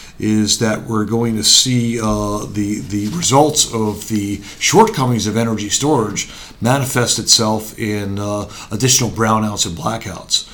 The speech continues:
Um, we'll, we'll talk a little more, uh, hopefully soon, the difference between in front of the meter and behind the meter type energy, but, uh, as primarily what we're talking about right now are front of the meter solutions, wholesale solutions, large scale solutions. But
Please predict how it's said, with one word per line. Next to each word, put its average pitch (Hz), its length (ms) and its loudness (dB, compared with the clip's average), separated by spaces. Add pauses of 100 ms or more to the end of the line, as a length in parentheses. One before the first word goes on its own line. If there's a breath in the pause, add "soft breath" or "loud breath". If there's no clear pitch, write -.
(420 loud breath)
Um, 107 540 0 (340 loud breath)
we'll, 160 120 4
we'll 180 160 8
talk 190 240 8
a 147 40 6
little 151 200 8
more, 135 440 6
uh, 113 280 0
hopefully 170 420 0
soon, 151 440 6
the 110 200 -4
difference 131 340 -2
between 120 300 0
in 110 80 -2
front 139 240 0
of 127 60 0
the 120 60 2
meter 113 300 4
and 104 100 0
behind 117 340 -2
the 127 40 0
meter 104 280 2
type 101 320 -6
energy, 104 460 -2
but, 101 300 -6 (400 loud breath)
uh, 107 320 0
as 117 400 0 (420)
primarily 131 520 4
what 117 140 2
we're 113 80 -2
talking 127 300 -2
about 113 160 2
right 110 140 -2
now 110 160 2
are 107 80 0
front 143 260 2
of 127 40 2
the 117 60 2
meter 113 200 0
solutions, 113 460 -2
wholesale 127 480 2
solutions, 113 580 -2 (300 loud breath)
large 123 280 4
scale 127 340 2
solutions. 98 560 -2
But 113 280 -2